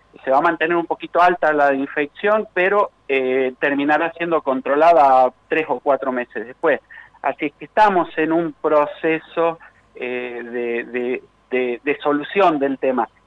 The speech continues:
El, el, la, el, el problema es que no lo tenemos que detonar nosotros. Digo, con el tema de la presencialidad escolar,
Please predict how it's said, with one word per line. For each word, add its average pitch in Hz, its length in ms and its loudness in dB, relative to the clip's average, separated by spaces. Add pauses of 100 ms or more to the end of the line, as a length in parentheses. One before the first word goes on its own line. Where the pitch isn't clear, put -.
El, 151 240 -4
el, 147 540 -2
la, 147 220 2 (120)
el, 147 220 -2
el 160 120 -6
problema 196 360 0
es 208 60 -8
que 185 80 -4
no 185 80 -2
lo 190 120 0
tenemos 185 260 -2
que 170 100 -2
detonar 156 440 0
nosotros. 127 520 -2
Digo, 120 220 -2
con 135 200 0
el 135 100 -2
tema 175 200 -2
de 185 80 2
la 165 100 2
presencialidad 151 680 -4
escolar, 185 420 -2